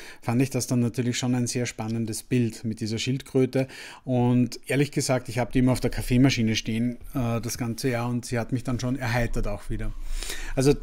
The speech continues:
das hole ich mir wirklich aus so einem, so einem Überraschungsei, so einer Kinderüberraschung. Das ist immer so ein bisschen so ein Ritual für mich. Das heißt, das Tarot legen und das mit der, mit der Kinderüberraschung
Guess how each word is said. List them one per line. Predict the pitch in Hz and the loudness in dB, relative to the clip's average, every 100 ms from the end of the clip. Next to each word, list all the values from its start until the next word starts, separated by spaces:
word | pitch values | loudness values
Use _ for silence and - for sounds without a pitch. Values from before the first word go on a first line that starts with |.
| - | 12
das | - 156 - | 12 12 12
hole | 156 160 | 8 8
ich | |
mir | 147 | 8
wirklich | 143 151 139 | 6 4 0
aus | 123 | 0
so | 139 | 2
einem, | 131 127 127 139 | 4 4 4 2
so | - 131 | 0 0
einem | 123 | 0
Überraschungsei, | 117 113 123 120 104 101 | 0 0 -2 -2 -4 -6
so | |
einer | 107 117 | -6 -4
Kinderüberraschung. | 123 127 120 110 98 101 131 131 - - - | 0 0 0 -2 -4 -6 -6 -6 -8 -10 -6
Das | 123 | -2
ist | 127 123 | 2 4
immer | 131 | 6
so | 131 131 | 4 2
ein | - | 0
bisschen | 131 | -2
so | 123 135 | 0 0
ein | 120 120 - - | 0 -4 -12 0
Ritual | 131 127 120 101 113 | 0 0 -2 0 -2
für | 104 | -4
mich. | 95 92 | -6 -8
Das | 113 | -8
heißt, | 113 113 | -8 -6
das | - - | -8 -8
Tarot | 104 113 151 156 165 | -4 2 4 4 2
legen | 147 139 135 139 135 - - - - | 4 4 6 2 0 -14 -18 -20 -6
und | 120 123 123 | 0 0 0
das | 113 113 120 | -2 0 -2
mit | 110 - | -4 -4
der, | 107 104 104 104 98 | -4 -2 -2 -4 -6
mit | 104 98 | -8 -10
der | 110 | -6
Kinderüberraschung | 147 135 127 120 113 117 135 117 | -2 2 2 0 -2 -2 -2 -4